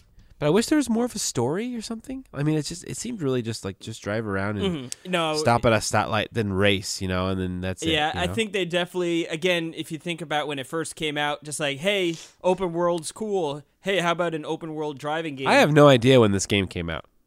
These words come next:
Speaker 1: to be honest.
Speaker 2: Um, let me see. I'm pretty sure it was, like, early, no, yeah, okay, so late aughts, uh, two thousand eight. I was
Speaker 1: This game came out in two thousand eight?
Speaker 2: Yeah, so I was thinking maybe it was, like,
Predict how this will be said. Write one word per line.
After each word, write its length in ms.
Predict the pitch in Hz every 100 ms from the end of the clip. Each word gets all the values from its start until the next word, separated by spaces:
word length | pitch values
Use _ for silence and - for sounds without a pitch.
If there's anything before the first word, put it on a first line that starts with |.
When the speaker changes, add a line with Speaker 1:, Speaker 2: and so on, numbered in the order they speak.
| _
Speaker 1:
to 100 | -
be 120 | 95
honest. 480 | 87 95 62 - - - -
Speaker 2:
Um, 720 | 156 165 180 185 190 190 180 - _ _ _ -
let 140 | 160
me 80 | 170
see. 320 | - - 120
I'm 120 | 107
pretty 240 | 123 254 339
sure 260 | - 240
it 40 | 208
was, 260 | 190 180
like, 380 | 175 175 165 - _
early, 500 | 156 165 175 175 175
no, 200 | 180 170
yeah, 240 | 139 147 127
okay, 280 | 165 170 139
so 220 | 120 165 147
late 420 | 151 175 170 -
aughts, 540 | 151 131 - - - - _
uh, 140 | 147 131
two 140 | - 190
thousand 300 | 170 143 139
eight. 180 | 110 _ - - - - _ _ _ _ _ _ _ -
I 80 | 147
was 180 | 147 -
Speaker 1:
This 280 | 131 202 202
game 280 | - 202 196
came 260 | 160 170
out 140 | 175 160
in 60 |
two 140 | 127 131
thousand 360 | 151 156 120 -
eight? 100 | -
Speaker 2:
Yeah, 200 | 160 135
so 140 | 123 180
I 100 | 202
was 160 | 208
thinking 360 | 208 202 196 160
maybe 280 | 156 160 156
it 40 |
was, 220 | 139 127
like, 260 | 139 127 -